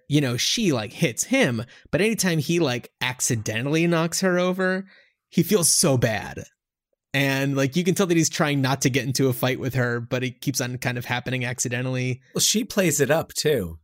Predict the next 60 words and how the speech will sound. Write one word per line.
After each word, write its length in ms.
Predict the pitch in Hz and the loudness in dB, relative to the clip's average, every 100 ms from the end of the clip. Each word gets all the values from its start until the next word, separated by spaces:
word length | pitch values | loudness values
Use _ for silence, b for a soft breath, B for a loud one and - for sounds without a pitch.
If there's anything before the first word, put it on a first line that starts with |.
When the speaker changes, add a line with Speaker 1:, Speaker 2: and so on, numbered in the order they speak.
| - | -8
Speaker 1:
She 260 | - 135 131 | -2 -2 -2
totally 380 | - 127 117 104 | 2 2 2 -4
does. 380 | 85 71 - - | -6 -4 -6 -6
That's 360 | 127 - - - | -6 -4 -4 -6
Speaker 2:
Yeah. 160 | 156 135 | -8 -4
Speaker 1:
awesome. 500 | 117 107 95 98 117 _ | -2 -4 -6 -8 -10 _
Speaker 2:
It's 180 | 165 147 | -10 -4
Speaker 1:
It's 100 | 143 | -2
so 160 | 175 156 | 2 2
Speaker 2:
so 40 | |
Speaker 1:
great. 160 | 135 113 B B B - | 2 -4 B B B 0
Speaker 2:
And 200 | 180 175 185 | 2 2 2
I, 180 | 165 - | 0 2
I'm 140 | 170 | 0
sorry, 260 | 131 160 151 | 4 4 4
I, 220 | 143 151 | 4 4
while 300 | 175 131 143 | 4 2 4
we're 100 | 143 | 4
talking 420 | 131 127 123 143 127 | 4 0 2 0 2
about 260 | 113 110 | 2 2
that 200 | 113 104 | 2 0
scene, 240 | - 113 98 | -2 -2 0
I 80 | 98 | 0
know 180 | 104 98 | 0 0
we're 140 | 101 | -2
just 200 | 98 92 | -2 -4
going 200 | - 95 | -4 -2
a 40 | 92 | -2
little 180 | 92 90 | -4 -4
bit 140 | 98 - | -6 -4
out 160 | 98 98 | -4 -4
of 120 | 92 | -4
order 200 | 151 101 | -6 -6
here, 240 | 107 127 | -2 -2
but 140 | 117 113 | 0 2
I 80 | 107 | 2
had 180 | 123 143 | 0 -2
to 40 | |
point 220 | 127 123 | -4 -4
out, 60 | B B B | B B B
I 80 | 143 | 2
had 160 | 156 185 | 4 2
a 40 | |
couple 280 | - 160 151 | 0 0 2
of 80 | 147 | 2
points 320 | 139 131 131 | 2 2 2
when 100 | 147 | 2
I 60 | 135 | 4
was 120 | 120 | 4
watching 320 | 110 107 131 | 2 2 2
it 160 | 135 143 | 2 2
where 160 | 117 | 2
I 140 | 117 113 | 4 4
made 300 | 117 117 113 - | 4 2 2 0
I 160 | 107 120 | 0 2
M 220 | 120 123 | 0 -2
D 140 | 110 117 | -4 -4
B 280 | 117 120 - - | -4 -6 -10 -12
trivia 400 | - 113 110 127 | 0 0 2 2
notes. 520 | 135 135 160 - - | 4 4 2 -2 -4